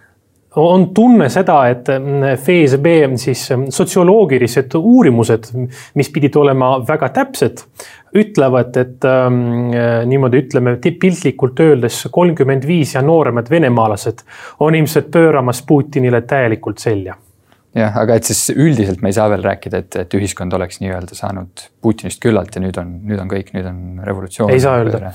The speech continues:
Speaker 2: ei saa.
Speaker 1: Kõik indikaatorid ütlevad, et see võim on tugev, et tal on väga palju ressurssi, tal on ka teatud sees riigis moraalset autoriteeti veel. Samas me saame aru,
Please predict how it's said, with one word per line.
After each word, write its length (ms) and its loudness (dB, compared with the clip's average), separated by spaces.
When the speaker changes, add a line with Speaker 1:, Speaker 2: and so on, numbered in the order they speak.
Speaker 2:
ei 80 -6
saa. 240 0
Speaker 1:
Kõik 320 0
indikaatorid 640 0
ütlevad, 560 -2
et 80 -16
see 240 0
võim 300 2
on 100 -6
tugev, 480 0
et 160 -6
tal 240 2
on 80 0
väga 240 0
palju 240 0
ressurssi, 540 -2
tal 160 2
on 100 0
ka 140 -2
teatud 560 0
sees 460 0
riigis 320 2
moraalset 480 0
autoriteeti 720 0
veel. 260 2
Samas 380 0
me 100 0
saame 380 0
aru, 380 0